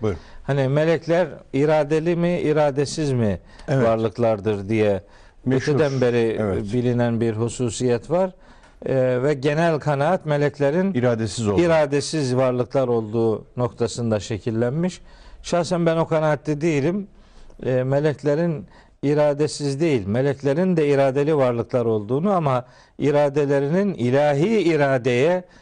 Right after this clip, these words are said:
Speaker 2: birebir bağımlı şekilde
Speaker 1: Tamamen
Speaker 2: tecelli
Speaker 1: ram
Speaker 2: etti.
Speaker 1: olmuş bir
Speaker 2: Evet.
Speaker 1: vaziyette. Evet.
Speaker 2: A-, aksi bir söz söylemeyen, aksi bir davranış ortaya koymayan, Kur'an'ın onları tanıttığı ifadesiyle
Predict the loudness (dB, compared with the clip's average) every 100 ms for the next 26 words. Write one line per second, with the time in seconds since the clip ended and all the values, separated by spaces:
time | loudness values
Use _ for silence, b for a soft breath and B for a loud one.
0 | b -4 0 2 2 2 0 2 2 2
1 | 0 0 0 -4 -8 -4 0 2 2 2
2 | 0 2 2 2 2 2 2 0 -4 -4
3 | 0 2 2 0 -2 -2 -4 -4 B B
4 | B B -2 -2 -2 -4 -2 -2 -4 -2
5 | -2 0 0 0 -2 -8 -16 b b b
6 | -4 0 2 2 0 0 0 0 -2 -4
7 | -4 -2 0 0 2 0 -2 -2 -2 0
8 | -2 0 0 0 0 0 -2 -8 B B
9 | B B B B 0 2 4 2 0 0
10 | 2 2 0 0 0 -2 -2 0 0 0
11 | 0 0 0 -2 0 0 0 -2